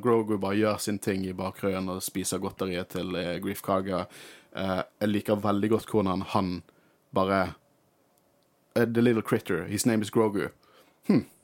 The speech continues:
if you say so.» <laughs> Jeg synes det er så metaspøk, for det var jo sånn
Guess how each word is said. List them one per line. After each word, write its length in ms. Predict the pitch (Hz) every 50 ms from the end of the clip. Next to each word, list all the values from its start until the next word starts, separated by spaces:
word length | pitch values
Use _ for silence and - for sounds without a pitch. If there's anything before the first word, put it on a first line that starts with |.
| _ -
if 200 | - 113 - -
you 60 | 127
say 180 | - - 151 151
so.» 160 | 156 - -
<laughs> 1300 | 202 143 - 156 - - - - - - 440 330 190 - - - 262 - - - - - - - - -
Jeg 100 | 135 123
synes 140 | 151 143
det 80 | - 143
er 60 | 135 -
så 80 | 131
metaspøk, 640 | 120 117 117 110 - 117 104 - - 98 90 - -
for 100 | - 117
det 80 | 110
var 140 | 120 123 113
jo 60 | -
sånn 180 | - 139 120